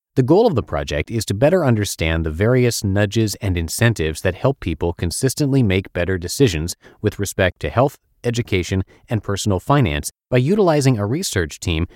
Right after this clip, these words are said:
comprised of large corporate sponsors and professionals from the fields of psychology, economics, medicine,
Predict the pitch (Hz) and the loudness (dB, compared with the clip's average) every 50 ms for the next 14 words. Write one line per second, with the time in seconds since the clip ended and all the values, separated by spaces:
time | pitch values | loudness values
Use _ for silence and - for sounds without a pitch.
0 | - _ - 147 151 - 160 160 165 165 143 - 160 139 123 104 101 117 127 147 | -20 _ -2 -2 -2 0 2 2 2 0 2 2 0 0 0 0 2 4 4 4
1 | 160 143 - - - 139 131 - 104 98 - - - 123 123 127 - - 117 113 | 4 2 0 0 2 2 2 2 0 -6 -6 -2 2 2 2 2 2 0 -2 -2
2 | - - - 104 98 - 101 95 - 151 147 - - 92 78 82 98 - _ _ | -2 -2 -2 -2 -2 -2 -4 0 2 2 2 2 0 -2 -2 -2 -4 -6 _ _
3 | _ _ _ - 110 104 95 92 - 113 113 107 92 85 87 - - 76 76 - | _ _ _ 0 2 2 2 0 2 2 2 2 2 0 -4 -6 -6 -8 -8 -4
4 | - 117 131 139 139 127 - 156 151 139 _ _ _ _ _ - 147 143 - 175 | -2 -2 0 0 0 0 0 0 0 -2 _ _ _ _ _ -6 -6 -2 0 0
5 | 123 95 87 87 92 - - - _ _ _ _ - 117 117 127 143 - - 143 | 0 0 0 -2 -4 -6 -8 -12 _ _ _ _ -2 0 0 0 0 -2 0 0
6 | 147 147 | 0 0